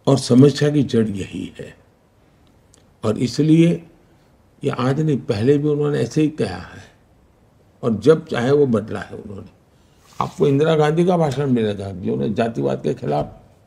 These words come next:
बहुत लंबे भाषण किए हैं और उन्हीं के परिवार के लोग जातिवाद के ऊपर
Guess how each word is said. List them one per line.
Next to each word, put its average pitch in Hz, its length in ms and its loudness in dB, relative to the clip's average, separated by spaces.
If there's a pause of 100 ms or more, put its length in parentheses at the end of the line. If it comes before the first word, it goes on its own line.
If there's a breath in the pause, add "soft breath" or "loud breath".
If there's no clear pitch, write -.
(280)
बहुत 185 220 -2
लंबे 196 240 4
भाषण 165 300 2
किए - 240 -8
हैं - 260 -14 (760)
और 165 160 0
उन्हीं 196 260 8
के 233 120 6
परिवार 185 440 8
के 175 100 4
लोग 156 400 4
जातिवाद 139 540 0
के 143 220 -2 (960)
ऊपर 135 460 -2